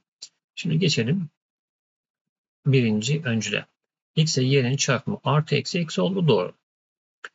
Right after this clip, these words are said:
Peki y eksi x sıfırdan küçük mü? Diğer tarafa attım. Y x'ten küçük olur mu?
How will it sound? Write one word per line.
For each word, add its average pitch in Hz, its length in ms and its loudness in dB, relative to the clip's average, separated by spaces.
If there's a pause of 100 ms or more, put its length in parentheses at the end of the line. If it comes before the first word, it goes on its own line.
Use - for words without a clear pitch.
(160)
Peki 127 280 -4
y 110 180 0
eksi 156 520 0
x 170 140 -2
sıfırdan 143 360 0
küçük 160 300 -2
mü? 156 260 0 (160)
Diğer 147 180 4
tarafa 117 300 -2
attım. 165 400 -4 (120)
Y 135 260 4
x'ten 127 420 -4
küçük - 220 -6
olur 160 220 4
mu? 151 260 2